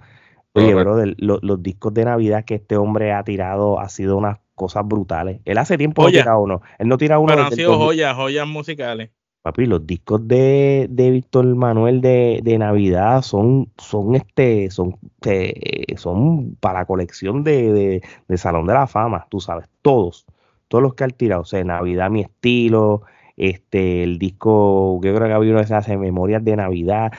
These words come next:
Speaker 1: sea, que este hombre
Speaker 2: La, bueno, la tarjeta na-, tarjeta de Navidad, que era Gilbertito, Víctor Manuel,
Speaker 1: Y Víctor Manuel,
Speaker 2: básicamente,
Speaker 1: todo, sí.
Speaker 2: o sea, sí.
Speaker 1: Así que, que, que,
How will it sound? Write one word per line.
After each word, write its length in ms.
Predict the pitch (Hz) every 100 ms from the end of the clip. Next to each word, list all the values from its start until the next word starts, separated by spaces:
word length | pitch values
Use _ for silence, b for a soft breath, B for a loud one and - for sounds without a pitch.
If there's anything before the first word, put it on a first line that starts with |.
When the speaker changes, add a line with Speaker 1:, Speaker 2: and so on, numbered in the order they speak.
| B
Speaker 1:
sea, 220 | - 113
que 200 | 95 87 -
este 340 | 90 - 135
hombre 480 | 123 139 160 165 147
Speaker 2:
La, 200 | 104 101
bueno, 280 | 98 113 170
la 160 | 151 113
tarjeta 420 | 107 101 104 123
na-, 480 | 127 120 117 110 104
tarjeta 420 | 101 98 104 120
de 60 | 123
Navidad, 420 | 123 120 117 127
que 80 | -
era 360 | 107 101 113 107
Gilbertito, 680 | 110 110 95 104 107 110 107
Víctor 280 | 101 104
Manuel, 320 | 101 98 101 135
Speaker 1:
Y 60 | 110
Víctor 360 | 101 95 104
Manuel, 300 | 104 95 101
Speaker 2:
básicamente, 300 | 107 98 60 -
Speaker 1:
todo, 80 |
sí. 200 | 87 98 131
Speaker 2:
o 40 |
sea, 200 | 95 92
sí. 520 | 92 - _ _ - -
Speaker 1:
Así 160 | - 120
que, 200 | 120 120 -
que, 300 | 120 117 - _
que, 400 | - 117 107 104